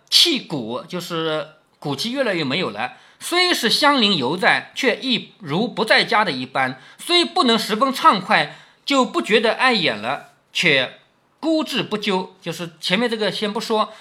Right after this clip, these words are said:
如此又渐次寻寸宝蟾，宝蟾却不比香菱的惰性，最是个烈火干柴，既和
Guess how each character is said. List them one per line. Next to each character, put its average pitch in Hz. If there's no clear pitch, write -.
如 240
此 170
又 240
渐 269
次 202
寻 262
寸 220
宝 123
蟾， 170
宝 151
蟾 220
却 285
不 339
比 202
香 311
菱 175
的 190
惰 247
性， 156
最 370
是 -
个 151
烈 285
火 139
干 196
柴， 135
既 285
和 180